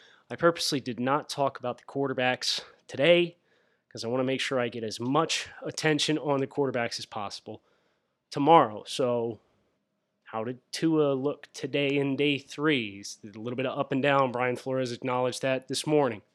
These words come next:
Josh Rosen playing pretty good, sounds like, including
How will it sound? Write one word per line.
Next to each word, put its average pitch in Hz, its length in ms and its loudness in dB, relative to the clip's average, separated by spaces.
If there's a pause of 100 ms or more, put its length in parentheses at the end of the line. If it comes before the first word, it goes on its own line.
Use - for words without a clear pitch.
(720)
Josh 127 320 0
Rosen 151 460 2 (1400)
playing 110 260 -12
pretty 135 220 -6
good, 151 320 0 (140)
sounds 113 340 -10
like, 104 160 -10
including 143 600 2